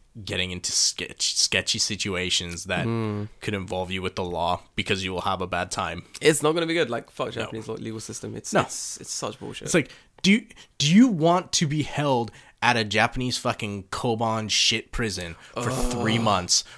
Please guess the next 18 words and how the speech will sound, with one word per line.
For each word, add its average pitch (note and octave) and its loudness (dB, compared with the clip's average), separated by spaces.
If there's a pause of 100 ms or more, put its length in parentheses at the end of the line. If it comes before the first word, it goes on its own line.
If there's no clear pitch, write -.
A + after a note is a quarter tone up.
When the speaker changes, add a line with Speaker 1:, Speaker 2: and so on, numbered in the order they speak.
(120)
Speaker 1:
while A#2 4
they A#2+ 8
Speaker 2:
three A2+ 0
Speaker 1:
figure A#2 4
out A2 6
Speaker 2:
months. A2 0
Speaker 1:
if - -6
you G2 0 (360)
didn't A2 0
actually G2+ 2
steal F#2+ -2
something? E2 -8
Speaker 2:
Mm. A2 -4
Speaker 1:
Like, G#2+ 0 (480)
like, B2 0
that's A3 6 (100)
already B2 4
terrible. F#3+ 8